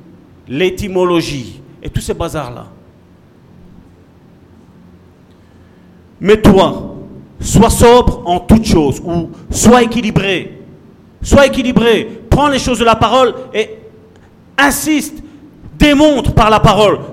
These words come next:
que c'est vrai. Toi, sois sobre en toutes choses. Supporte les souffrances. Fais l'œuvre d'un évangéliste. Je répète,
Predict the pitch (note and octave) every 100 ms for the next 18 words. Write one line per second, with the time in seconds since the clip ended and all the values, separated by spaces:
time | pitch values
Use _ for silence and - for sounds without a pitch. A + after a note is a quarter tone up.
0 | - - A3+ G3 F#3+ E3 G#2+ - - -
1 | - _ _ _ _ _ _ - _ _
2 | _ _ _ _ - _ _ _ - _
3 | _ _ _ _ _ _ _ _ _ _
4 | _ _ _ _ _ _ _ _ - -
5 | _ _ - - - - A3+ B3 G#3 A3+
6 | A3+ A#3+ G#3+ E3+ C#3 - - - - -
7 | - - - - - C4+ - - A#3 A3
8 | - - - G#3 D#3+ A2 - - - -
9 | - _ - - - - C#4 C4 C#4 C#4
10 | - A3 A3+ A3 G#3 G#3+ F3+ G3 F#3+ -
11 | - - - B2 F3 - F3+